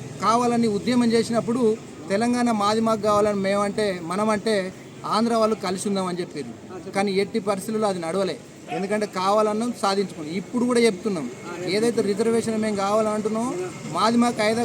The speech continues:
కొట్లాడతాం. మీరేందంటే రిజర్వేషన్లు వద్దు, అంత ఓపెన్ కేటగిరీ కదా, ఓపెన్ కేటగిరీలో ఏమవుతుంది? ఓపెన్ కేటగిరీలో ఎవరన్నా మా బీసీలు కానీ ఎస్సీలు కానీ ఎస్టీలు ఎవరన్నా పోటీ చేసి గెలిచే అంత ఉన్నారా ఓపెన్ కేటగిరీలో? ఇలా తెలంగాణ రాష్ట్రంలో చూస్తే ఏం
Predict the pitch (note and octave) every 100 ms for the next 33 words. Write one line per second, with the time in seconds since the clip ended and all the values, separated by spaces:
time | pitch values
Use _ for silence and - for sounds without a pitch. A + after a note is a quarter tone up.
0 | G#3+ G#3+ G#3+ F#3+ F3+ G#3+ A3+ A3+ A3+ A3+
1 | - - G3+ - E3+ F#3+ A3 A3 A3 G#3+
2 | G#3+ G3 G3 G#3+ - - - - - -
3 | - - - A#3 G3 G#3+ A3+ - A3 A3
4 | G3+ G#3+ G#3+ G#3 G3+ G3 F3+ - - -
5 | F3+ A3 A3 G3+ G#3+ G#3+ G#3 F#3+ G3+ A3+
6 | A3 G#3+ G#3 G#3 G#3 G3 - - A3 B3
7 | A#3 A#3+ A#3 A3+ A#3 A3 G3+ - - F#3+
8 | G#3+ G#3+ G3+ F#3+ F3 E3 D3+ C#3+ D3+ F3+
9 | E3 G#3 A3 A3 G3+ G3 G3+ F#3+ - F#3+
10 | F#3 F3 F#3+ F3 E3+ E3 D#3+ F3 F#3 F#3+
11 | F3+ D#3 E3+ F3 E3 D#3+ E3 G3 A3 -
12 | - - F3+ G3+ F#3+ G3 G3+ G#3+ G#3+ -
13 | F#3 F#3 F#3+ G3+ G#3 G#3 F#3+ F#3+ F#3+ G#3
14 | G3 F#3+ G#3 F3